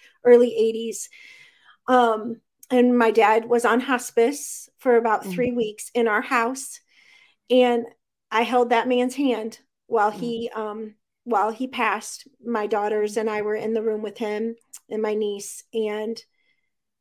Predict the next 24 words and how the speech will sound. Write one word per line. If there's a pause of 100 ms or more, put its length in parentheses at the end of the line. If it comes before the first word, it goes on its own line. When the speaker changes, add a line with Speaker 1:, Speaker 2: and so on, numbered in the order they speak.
(100)
Speaker 1:
told
him,
kept
saying,
"You
can
go
now,
Dad.
It's
okay."
He
had
dementia, (180)
you
know,
like,
oh, (880)
God,
I
miss
him
every
day.